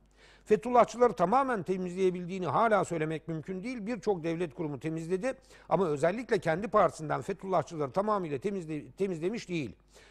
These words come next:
Gülen sorununu çözmek için, çözmek, devleti Gülen'den temizlemek Erdoğan için çok önemli. Çünkü rejimin istikrarını ancak bu sorunu çözerse sağlayabilir.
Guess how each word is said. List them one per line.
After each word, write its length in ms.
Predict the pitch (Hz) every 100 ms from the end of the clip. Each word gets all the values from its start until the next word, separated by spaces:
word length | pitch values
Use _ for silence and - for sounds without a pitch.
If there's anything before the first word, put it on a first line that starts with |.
| - _ _ -
Gülen 300 | 170 277 254
sorununu 440 | 202 208 196 208 170
çözmek 420 | 170 165 247 247
için, 400 | 202 190 143 123
çözmek, 480 | 131 170 160 247 190
devleti 360 | 175 180 202
Gülen'den 420 | 170 220 220 202 160
temizlemek 460 | 175 151 170 143
Erdoğan 400 | 180 185 185 180
için 180 | 151 170
çok 220 | - 214
önemli. 300 | 220 240 247
Çünkü 260 | - 180 170
rejimin 280 | 151 165 233
istikrarını 560 | - 185 185 165 165
ancak 280 | 185 208 226
bu 200 | 185 240
sorunu 320 | 214 190 175
çözerse 460 | 165 165 196 151 165
sağlayabilir. 640 | 156 147 147 147 175 247